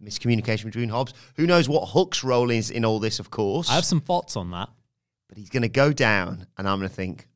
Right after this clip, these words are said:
Speaker 1: "Oh my God, Danhausen's gonna be F T W champion,
Speaker 2: <laughs>
Speaker 1: and Taz's head's going to explode." And it's not gonna happen, I agree. I think, I think
Speaker 2: Yeah.
Speaker 1: Richard leaves with his
Speaker 2: Richard.
Speaker 1: belt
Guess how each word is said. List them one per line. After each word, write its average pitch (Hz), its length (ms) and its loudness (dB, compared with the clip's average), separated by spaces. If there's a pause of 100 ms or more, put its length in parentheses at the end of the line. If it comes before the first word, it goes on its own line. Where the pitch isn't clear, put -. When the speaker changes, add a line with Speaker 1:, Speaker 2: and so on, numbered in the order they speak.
(260)
Speaker 1:
"Oh 101 100 -6
my 90 120 -6
God, 82 300 -6
Danhausen's 87 540 -10
gonna 85 140 -16
be - 80 -12
F - 120 -12
T 87 100 -10
W 107 280 2
champion, - 400 8
Speaker 2:
<laughs> - 0 -
Speaker 1:
and 185 460 6
Taz's 107 340 2
head's 104 300 -2
going 87 220 -4
to - 80 -8
explode." - 320 -8
And 110 100 0
it's 135 120 -2
not 247 140 8
gonna 226 100 8
happen, 170 340 8
I 147 160 6
agree. 147 320 6
I 160 60 4
think, 131 260 0
I 110 40 2
think 117 200 0
Speaker 2:
Yeah. 110 60 -4
Speaker 1:
Richard 113 380 -2 (300)
leaves 120 540 -6
with 104 320 -4
his 104 260 0
Speaker 2:
Richard. 104 140 0
Speaker 1:
belt 104 240 2